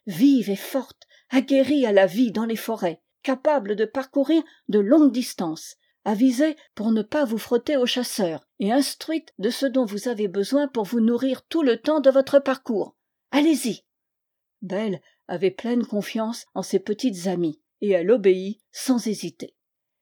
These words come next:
Elle se recouvrit avec la peau de la bête et devint une fière combattante,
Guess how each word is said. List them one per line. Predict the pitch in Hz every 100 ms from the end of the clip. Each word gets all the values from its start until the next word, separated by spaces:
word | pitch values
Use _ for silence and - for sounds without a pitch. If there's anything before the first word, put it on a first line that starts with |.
| _ -
Elle | 196
se | - 190
recouvrit | 165 202 - 190 170 233 233
avec | 165 180 180
la | 175
peau | - 262 254
de | 196
la | 175 156
bête | 185 262 - _ _ _ -
et | 233
devint | 214 208 196 285
une | 269 185
fière | - 277 277 -
combattante, | 247 196 190 170 151